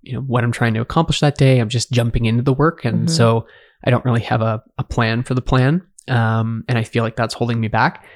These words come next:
Speaker 1: And then with the dogs, I think that what if, what if things could turn out better than they,
Speaker 2: Mm.
Speaker 1: if they imagined, right? And I caught myself this morning on the walk with Blue and, and the boys for that matter. Um, I knew somewhere on the trail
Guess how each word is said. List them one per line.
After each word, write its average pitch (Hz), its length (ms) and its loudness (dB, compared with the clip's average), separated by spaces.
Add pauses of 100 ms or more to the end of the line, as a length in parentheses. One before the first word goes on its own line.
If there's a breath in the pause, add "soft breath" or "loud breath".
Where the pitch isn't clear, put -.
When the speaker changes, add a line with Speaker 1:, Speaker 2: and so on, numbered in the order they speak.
(300 loud breath)
Speaker 1:
And 135 120 6
then 127 120 6
with 131 100 4
the 117 60 -2
dogs, 127 640 2 (520 soft breath)
I 127 60 2
think 147 320 0 (160)
that 117 220 0
what 123 380 6
if, - 300 0
what 135 220 4
if 139 80 2
things 135 240 4
could - 140 -2
turn 127 160 4
out 113 160 0
better 113 240 2
than 113 160 2
they, 110 380 0
Speaker 2:
Mm. 185 500 -4
Speaker 1:
if - 60 -14
they 117 140 4
imagined, 113 560 -2 (280)
right? 120 280 2 (320 loud breath)
And 131 100 0
I 127 60 2
caught - 220 -2
myself 127 320 2
this - 180 -4
morning 120 400 2 (100)
on 117 100 2
the 113 60 4
walk 113 240 0
with 120 140 -6
Blue 165 340 6 (420 loud breath)
and, 120 280 4
and 120 120 6
the 123 40 6
boys 117 320 4
for - 140 -2
that 117 140 2
matter. 117 400 2 (400 soft breath)
Um, 110 540 4 (480)
I 117 100 4
knew 131 640 6 (180)
somewhere 131 440 4
on 123 100 2
the 120 80 2
trail 117 600 2